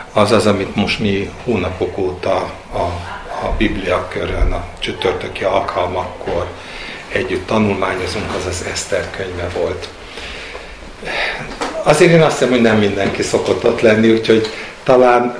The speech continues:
nem árt, ha nagyon zanzásítva is, de arra visszautalni, hogy miért foglalkoztat ez engem. Ha Izrael életében egy, eh, nyomorúságos időszak volt, azon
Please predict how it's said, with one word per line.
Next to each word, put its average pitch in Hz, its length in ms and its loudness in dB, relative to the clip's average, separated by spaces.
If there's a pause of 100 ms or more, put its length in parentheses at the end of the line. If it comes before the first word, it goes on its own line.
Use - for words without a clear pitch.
nem 127 300 6
árt, 107 340 2
ha 117 140 6
nagyon 113 360 6
zanzásítva 107 880 4
is, 104 180 2
de 107 320 2 (680)
arra 120 340 4
visszautalni, 107 580 2
hogy 101 120 2
miért 104 260 4
foglalkoztat 95 840 -2 (260)
ez - 240 -4
engem. 92 680 -2 (1000)
Ha 117 440 6 (680)
Izrael 120 440 4
életében 101 880 2
egy, - 640 -8
eh, 98 300 -2
nyomorúságos 98 800 -2
időszak 101 540 -4
volt, 104 200 -2
azon 107 340 -4